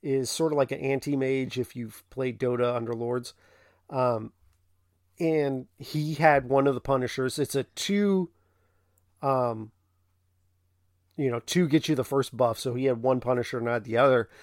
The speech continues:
So I threw it on the, this little, you get to, each player gets to put two units in that space.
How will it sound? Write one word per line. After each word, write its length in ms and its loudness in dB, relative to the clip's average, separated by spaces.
So 220 0
I 140 4
threw 380 6
it 60 6
on 240 6
the, 260 2
this 300 -2
little, 320 0
you 100 -4
get 240 -2
to, 120 -2
each 280 -4
player 260 6
gets 200 -2
to 60 -12
put 240 -4
two 180 -2
units 600 0
in 140 0
that 180 -6
space. 520 -2